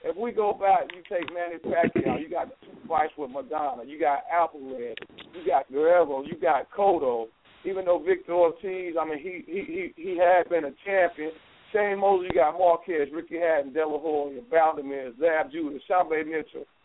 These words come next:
Arturo Gatti. All of these guys were champions.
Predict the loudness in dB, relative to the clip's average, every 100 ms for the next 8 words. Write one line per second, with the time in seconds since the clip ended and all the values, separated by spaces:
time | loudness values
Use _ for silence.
0 | _ -4 -4 0 4 4 4 4 6 4
1 | -2 _ _ _ 2 4 4 0 -8 -6
2 | -4 -2 -4 -6 _ _ -12 -10 -6 -2
3 | 0 -2 -14 -20